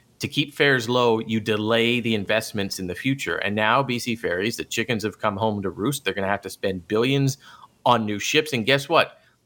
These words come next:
You will pay for that. Your fare will go up, and you will hate that.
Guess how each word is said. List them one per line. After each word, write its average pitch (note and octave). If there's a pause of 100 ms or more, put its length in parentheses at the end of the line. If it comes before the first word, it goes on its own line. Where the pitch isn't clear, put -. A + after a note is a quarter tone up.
You C3+
will F3
pay F#3+
for D#3+
that. G#2
Your D#3
fare E3
will D#3
go C#3+
up, F#3+
and B2
you B2+
will A#2
hate D#3
that. G2+